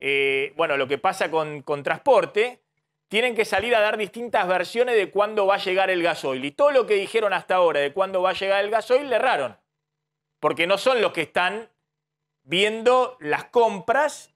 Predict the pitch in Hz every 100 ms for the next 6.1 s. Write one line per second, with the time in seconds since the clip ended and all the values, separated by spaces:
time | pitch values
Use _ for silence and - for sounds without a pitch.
0 | _ 143 151 147 151 156 202 185 208 196
1 | 190 185 202 196 269 294 208 214 208 202
2 | 214 202 180 190 185 180 165 180 151 -
3 | 151 190 180 165 151 151 143 135 139 160
4 | 185 - - - - 147 285 254 214 170
5 | 170 170 226 202 170 196 156 151 185 202
6 | 190